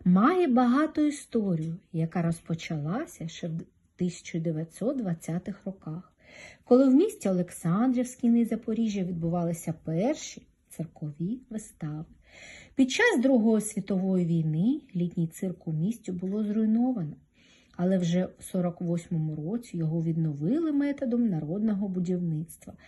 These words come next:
як літній цирк на території парку металургів. У грудні тисяча дев'ятсот шістдесят шостого року розпочалося будівництво нової будівлі цирку за адресою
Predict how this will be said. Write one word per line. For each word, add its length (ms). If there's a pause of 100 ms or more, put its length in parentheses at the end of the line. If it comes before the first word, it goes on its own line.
(280)
як 200
літній 320
цирк 540
на 80
території 760 (200)
парку 400
металургів. 720 (640)
У 120
грудні 480
тисяча 380
дев'ятсот 440
шістдесят 420
шостого 560
року 440 (400)
розпочалося 1000
будівництво 1080 (460)
нової 540
будівлі 640
цирку 640 (220)
за 60
адресою 840